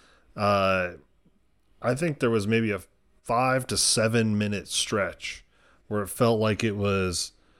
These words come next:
either forty-seven forty-five or fifty to forty-five. I mean, it was, like, just shots would go up,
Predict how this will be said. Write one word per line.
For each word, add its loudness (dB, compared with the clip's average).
either 0
forty-seven 0
forty-five 2
or -4
fifty 2
to 0
forty-five. 2
I 2
mean, 2
it -6
was, -2
like, -2
just 0
shots 0
would -2
go 2
up, 0